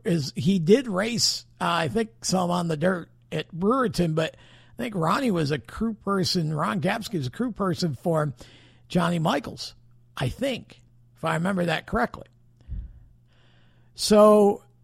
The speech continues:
Bell, Bell was the last person, I, I think, to run the upright car under the Sewell. Well, no,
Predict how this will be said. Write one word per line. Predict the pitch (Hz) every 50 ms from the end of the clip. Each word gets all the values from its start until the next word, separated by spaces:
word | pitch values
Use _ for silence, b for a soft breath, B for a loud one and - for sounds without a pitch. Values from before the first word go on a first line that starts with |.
| _ _ _ _ _ _ _ _ -
Bell, | 165 135 135 170 208 - 320 320 302 277 226 - _ _ _ _ -
Bell | 165 143 151 185 240 285 311 330 320 285 - - -
was | - 202 208 214 214 220 220 220 196 160 143
the | 160 175 170 160
last | 160 160 170 190 226 254 214 - - - -
person, | - 262 311 302 220 - 214 202 170 - -
I, | 180 180 175 170 123 - - - _ _ -
I | 175 175 - 170
think, | - - 175 170 147 143 180 240 220 - b b b b b b b b b -
to | - 202
run | 196 190 214 240 247 240
the | 247 233 240 - -
upright | - 302 320 - 302 269 254 220 214 254 - _ -
car | - 180 180 165 143 135 - 175 214 202 185 185 - _ _ _ _ _ _ -
under | 233 269 302 311 269 247 240 226 220 180 175 - _ _ _ _ _ _ _ _ _ _ _ _ _ -
the | 175 196 202 185 156
Sewell. | - - - - 262 277 285 277 - -
Well, | 226 208 226 269 277 269 240
no, | 190 170 143 151 170 226 262